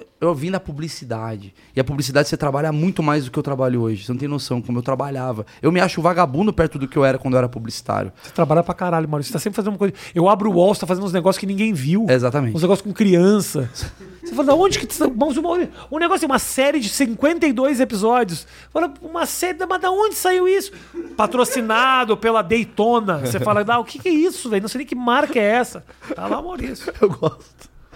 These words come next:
Speaker 1: Eu gosto de trabalhar, sei lá, não sei por quê. Acho que é porque minha, minha, meu, meu, sei lá, não sei, mas eu acho que tem uma coisa <laughs>
Speaker 2: Os vídeos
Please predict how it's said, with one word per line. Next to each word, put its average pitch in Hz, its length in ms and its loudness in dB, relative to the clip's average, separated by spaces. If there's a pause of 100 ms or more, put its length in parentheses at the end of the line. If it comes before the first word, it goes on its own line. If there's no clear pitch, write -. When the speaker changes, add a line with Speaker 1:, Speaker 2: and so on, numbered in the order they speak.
(180)
Speaker 1:
Eu 523 120 0
gosto 247 140 2
de - 40 -20
trabalhar, 156 460 -2
sei - 180 -10
lá, 156 180 -2
não 151 100 -6
sei 165 140 -2
por 160 140 -8
quê. 135 240 0 (340)
Acho - 120 -20
que 156 80 -2
é - 20 2
porque 165 140 2
minha, 156 340 4
minha, 131 180 2
meu, 127 220 4
meu, 123 180 2 (680)
sei 202 120 -4
lá, 147 240 0
não 202 80 -4
sei, 214 240 0
mas 214 140 0
eu 254 80 2
acho 240 100 0
que - 60 -14
tem 269 80 -2
uma 262 140 2
coisa 233 280 0 (100)
<laughs> - 120 -12
Speaker 2:
Os 175 220 0
vídeos 254 260 0